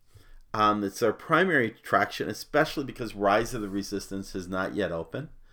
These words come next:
which then, you know, you're gonna get into, was it worth the price when you are missing the signature attraction and it hasn't opened yet? Yeah, so, uh, and yet I have to say the Millennium Falcon experience was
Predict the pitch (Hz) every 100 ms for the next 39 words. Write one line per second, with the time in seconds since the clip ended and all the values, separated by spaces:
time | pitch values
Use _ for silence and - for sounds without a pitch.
0 | - - - - - 139 147 - 110 151
1 | 190 147 147 131 127 120 127 120 131 -
2 | 127 127 127 107 107 117 107 120 - 101
3 | 185 208 139 135 131 123 117 117 101 -
4 | _ _ - 120 139 165 143 120 98 104
5 | 135 170 - 160 151 139 131 117 107 -
6 | 190 220 247 - 107 101 - 107 101 -
7 | 285 220 131 107 95 85 80 82 80 80
8 | 90 - - - - - - - - -
9 | - - - 190 214 240 196 131 113 -
10 | - 180 165 160 - - 117 117 135 -
11 | - - - - - - - - 185 185
12 | 240 254 220 226 240 240 - - 196 202
13 | 180 165 156 156 175 175 - 135 135 170
14 | 190 - - - 117 120 185 226 - 127
15 | 147 160 185 170 - - -